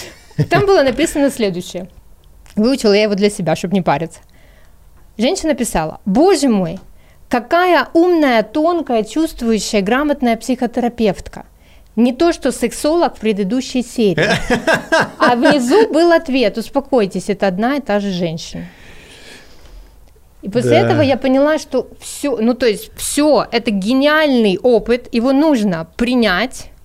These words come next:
Speaker 1: присвоить, что один человек может видеть тебя, может
Speaker 2: Да,
Speaker 1: видеть
Speaker 2: да.
Speaker 1: титр, мне не переставили голову, я не изменилась. Эта съемка была, ну, там буквально там день в, там, один день снимали одну серию, другой день снимали там другую.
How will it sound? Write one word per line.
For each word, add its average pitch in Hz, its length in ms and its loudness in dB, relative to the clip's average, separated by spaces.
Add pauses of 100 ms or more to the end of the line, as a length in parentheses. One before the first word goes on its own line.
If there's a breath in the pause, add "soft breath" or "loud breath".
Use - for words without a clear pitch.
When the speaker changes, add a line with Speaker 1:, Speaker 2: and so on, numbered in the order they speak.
Speaker 1:
присвоить, 233 760 0
что - 280 -2
один 208 400 -2
человек 294 680 0 (440 soft breath)
может 202 340 0
видеть 220 340 -2
тебя, 247 520 0 (380 soft breath)
может 214 260 2
Speaker 2:
Да, - 80 -2
Speaker 1:
видеть 233 340 0
Speaker 2:
да. - 60 -16
Speaker 1:
титр, 247 500 0 (140)
мне 226 200 2
не 254 100 -2
переставили 240 560 -2
голову, 220 560 2
я 208 180 2
не 240 160 0
изменилась. 233 640 2
Эта 214 280 -2
съемка 254 420 0
была, 226 300 2
ну, 247 120 2
там 208 160 2
буквально 226 380 0
там 196 180 0
день 233 220 -2
в, 185 160 -6
там, 180 240 -4
один 220 300 -2
день 214 160 -2
снимали 208 320 -2
одну 247 200 2
серию, 214 280 -2
другой 196 260 -2
день 208 160 -4
снимали 208 360 -4
там 190 180 -6
другую. 185 420 -4